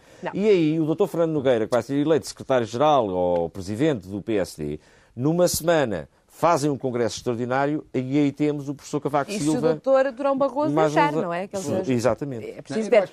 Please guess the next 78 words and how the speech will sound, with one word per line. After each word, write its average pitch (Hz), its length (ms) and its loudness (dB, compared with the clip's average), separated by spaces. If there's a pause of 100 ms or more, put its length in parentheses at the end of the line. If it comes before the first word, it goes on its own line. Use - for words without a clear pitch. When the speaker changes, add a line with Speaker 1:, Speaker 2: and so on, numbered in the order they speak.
(100)
Speaker 3:
eu 185 120 -4
acho 269 100 -2
Speaker 1:
No 349 160 6
Porto, 403 500 2
há 247 140 -2
uma 247 140 0
vaga 254 320 2
de - 40 -20
fundo 349 300 -6
a 349 60 -2
formar-se. 330 560 -4 (220)
Speaker 3:
No 135 100 -6
Porto 160 300 -6
há 160 40 -4
uma 156 100 -2
vaga 156 180 0
de - 60 -12
fundo. 156 380 -2 (300)
Speaker 1:
<laughs> 294 300 2
Speaker 3:
Só 147 120 0
se - 140 -4
Speaker 1:
A 302 40 4
Speaker 3:
for 320 100 4
na 359 100 2
Speaker 1:
formar-se 285 260 6
Speaker 3:
Foz. 285 80 2
Speaker 1:
para 339 120 6
apoiar, 285 540 4
para 294 120 2
apoiar 226 380 2
Speaker 3:
Não, - 0 -
só 160 40 -4
se - 80 -18
Speaker 1:
Cavaco 196 180 2
Speaker 3:
for 160 80 -6
na 160 60 0
Speaker 1:
Silva. 131 140 -4
Speaker 3:
Foz, 156 340 -2
em 143 80 -4
termos 131 240 -6
de - 40 -20
tempestade. 117 380 -6
Não, 135 100 -4
não 151 120 -2
é 123 40 -4
que - 60 -12
está. 127 120 -8
É, 151 180 -4
desculpa 127 280 -8
lá. 113 100 -2
O 160 60 -10
que - 100 -4
o 151 80 0
problema 156 320 -4
é - 20 -4
o - 40 -8
seguinte, 151 160 -6
em 143 40 -4
relação 131 320 -4
ao 117 80 -4
Porto, 160 320 -4
posso 117 180 -8
lhe 113 60 -12
dizer 110 260 -6
que, 117 360 -6 (720)
é, - 240 -6
é, 202 40 -6 (100)
o 202 100 -6
que - 100 -12
se - 80 -10
passa 135 500 -2
é 131 100 -4
que 151 140 -6
neste 165 200 0
momento 123 180 0
o - 40 -20
país 131 280 0
vive 123 420 -2